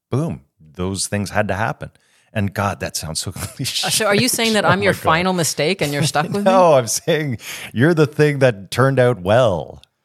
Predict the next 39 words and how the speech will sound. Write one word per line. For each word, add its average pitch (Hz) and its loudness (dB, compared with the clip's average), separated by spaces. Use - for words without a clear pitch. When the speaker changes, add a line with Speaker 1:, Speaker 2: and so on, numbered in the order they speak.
Speaker 2:
Oh, 170 -6
that's 117 -10
good 127 -8
to 131 -6
know. 123 -4
Speaker 1:
Yes, - -4
all 107 4
the 120 0
roads 113 2
and 104 -4
the 92 -4
zigzags 92 -4
have 82 -10
led 82 -6
to 85 -10
you, 76 -8
which 71 -12
is, 71 -12
uh, 73 -10
a - -4
lovely 113 2
thing 85 -10
to 71 -12
have 67 -16
in 69 -16
my 65 -20
life. - -20
Speaker 2:
Well, 165 -2
let's 220 2
look 220 -2
at 202 -6
some 165 -4
of 151 -2
those 131 -6
zigzags, 135 -6
as 127 -4
you 135 -4
call 135 -2
them. 127 -6